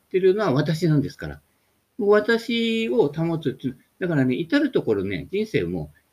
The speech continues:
ね、人災も、バンカーも、池もあって、ハザードだらけなので、まずハザードだらけは当たり前と思ってください。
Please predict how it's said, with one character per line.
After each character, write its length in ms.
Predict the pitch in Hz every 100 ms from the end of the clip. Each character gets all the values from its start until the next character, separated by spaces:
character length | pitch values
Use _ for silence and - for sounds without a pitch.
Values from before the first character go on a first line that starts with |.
| _
ね、 240 | 151 208 -
人 240 | 107 143 139
災 220 | 151 147
も、 280 | 135 78 - _ _ _ _ _
バ 260 | - 127 160
ン 100 | 156
カ 160 | 151 101
ー 20 |
も、 320 | 104 85 78 _ _ _ _ _ -
池 200 | 139 170
も 140 | 113
あ 60 | 135
っ 140 | 139
て、 320 | 135 85 76 _
ハ 160 | - 156
ザ 140 | 220
ー 20 | 220
ド 120 | 208
だ 100 | 226
ら 100 | 240
け 120 | 131
な 120 | 98
の 160 | 82 78
で、 280 | 107 73 - _ _ _ -
ま 140 | 208
ず 140 | 143
ハ 200 | - 151
ザ 220 | 170 220 233
ー 20 |
ド 160 | 233
だ 80 | 240
ら 140 | 226 -
け 100 | 95
は 120 | -
当 80 | 104
た 160 | 160 180
り 80 |
前 220 | 196 214 214
と 120 | 214
思 140 | 208
っ 20 |
て 140 | - 214
く 100 | 208
だ 140 | 196
さ 120 | 202
い。 80 | 151